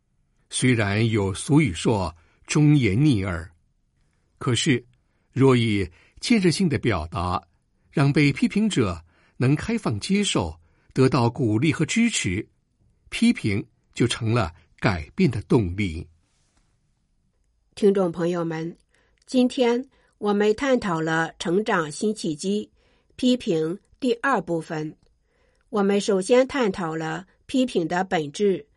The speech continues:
Speaker 2: 然后探讨了面对负面批评的心态，再而列举了如何转化批评成为成长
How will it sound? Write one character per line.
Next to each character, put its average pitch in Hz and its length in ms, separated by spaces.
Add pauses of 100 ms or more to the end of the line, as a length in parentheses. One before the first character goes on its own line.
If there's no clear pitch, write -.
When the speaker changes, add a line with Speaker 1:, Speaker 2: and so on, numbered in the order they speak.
(460)
Speaker 2:
然 196 200
后 190 200
探 185 240
讨 170 200
了 160 360 (260)
面 226 320
对 190 500
负 247 280
面 220 340
批 233 180
评 160 240
的 160 200
心 214 240
态， 208 340 (640)
再 254 180
而 175 140
列 196 240
举 175 260
了 165 320 (280)
如 208 260
何 180 240
转 170 240
化 175 240
批 185 220
评 170 400 (280)
成 202 280
为 170 340 (220)
成 185 260
长 180 320